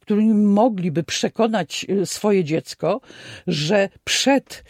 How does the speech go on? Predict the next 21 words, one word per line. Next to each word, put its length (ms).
zalogowaniem 920
się 420
na 340
lekcję 680
geografii 540
czy 120
historii, 580
to 120
może 260
byłoby 380
dobrze, 480
jakby 240
wyskoczyło 500
z 100
piżamki 800
i 80
ubrało 480
się 200
w 60
jakiś 380
strój, 420